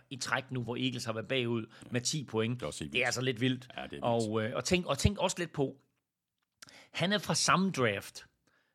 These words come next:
Speaker 1: som Joe Burrow, der blev taget etter, Tua, der blev taget femmer, øh, Justin Herbert, der blev taget seks, og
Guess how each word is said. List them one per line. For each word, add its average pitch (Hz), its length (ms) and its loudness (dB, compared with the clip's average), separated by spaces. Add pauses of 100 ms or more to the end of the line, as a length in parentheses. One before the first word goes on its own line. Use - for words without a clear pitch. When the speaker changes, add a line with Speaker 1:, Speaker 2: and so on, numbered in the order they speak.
Speaker 1:
som 135 400 4
Joe 135 200 6
Burrow, 165 380 8
der 127 120 4
blev 123 100 -2
taget 143 380 4
etter, 139 260 0 (120)
Tua, 165 340 2
der 131 100 2
blev 120 100 -6
taget 139 320 2
femmer, - 520 2 (480)
øh, 123 240 2
Justin 139 260 2
Herbert, 151 360 8
der 131 80 6
blev 117 120 0
taget 143 300 2
seks, - 280 0
og 123 60 -2